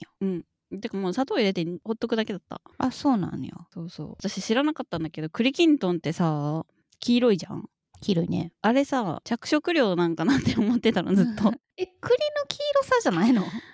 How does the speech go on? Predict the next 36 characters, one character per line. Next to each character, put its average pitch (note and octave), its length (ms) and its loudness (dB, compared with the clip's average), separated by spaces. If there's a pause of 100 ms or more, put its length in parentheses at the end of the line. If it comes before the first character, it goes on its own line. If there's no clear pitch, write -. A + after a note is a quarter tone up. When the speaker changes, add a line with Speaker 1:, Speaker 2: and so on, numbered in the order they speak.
Speaker 1:
え、 A#3 120 2
栗 G4 220 2
っ - 40 0
て - 140 -4
さ、 A#3 120 2
普 A#3+ 140 2
通 C#4+ 320 -2
の C#4 380 0
甘 C#4 200 4
栗 A3 200 4
剥 G3+ 160 2
い G#3 80 -2
ち - 80 -2
ゃ G#3+ 80 6
い G#3+ 60 2
ま A3 100 2
し A3 60 -4
た F#3+ 100 0
み F3 100 0
た F3+ 80 0
い E3+ 60 2
な E3 60 2
や E3 80 0
つ - 100 -10
っ - 40 -8
て F3+ 120 -6
さ、 D#3+ 420 -4
茶 A#3+ 160 4
色 A3+ 160 2
く F3+ 100 -6
な D#3 220 -4
い？ A3+ 100 -6
外 D#3+ 300 -4
側。 D3 260 -6
Speaker 2:
あ - 60 -4
ー。 A3 960 2